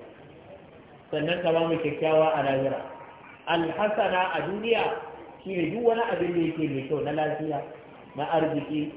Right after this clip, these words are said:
na walwala, na kwanciyar hankali, al-hasana ta shiga ciki. To, Allah ka ba mu wannan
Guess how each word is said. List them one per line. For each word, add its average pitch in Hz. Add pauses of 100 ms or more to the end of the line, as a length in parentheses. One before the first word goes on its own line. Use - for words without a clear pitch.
(260)
na 156
walwala, 151 (240)
na 160
kwanciyar 160
hankali, 156 (400)
al-hasana 151
ta -
shiga 110
ciki. - (320)
To, 156
Allah 160
ka 143
ba 170
mu 156
wannan 151